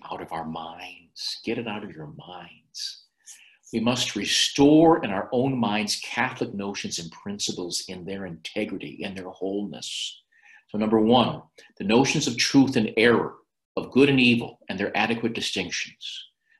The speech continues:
We have to call truth, truth, and error, error. The notion of law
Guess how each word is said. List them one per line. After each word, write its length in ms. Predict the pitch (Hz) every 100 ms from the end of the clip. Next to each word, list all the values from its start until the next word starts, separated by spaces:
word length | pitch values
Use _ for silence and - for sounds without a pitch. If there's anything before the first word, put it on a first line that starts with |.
| -
We 80 | 95
have 140 | 101
to 80 | -
call 340 | - 110 92
truth, 400 | - - 160 165
truth, 420 | - - 131 127 117
and 140 | - -
error, 420 | 101 98 98 -
error. 380 | 82 85 76 - _ _ _ _ _ _ _ - - - -
The 60 |
notion 560 | 117 160 - 208 190 - _ -
of 100 | 143
law 580 | 123 165 165 - -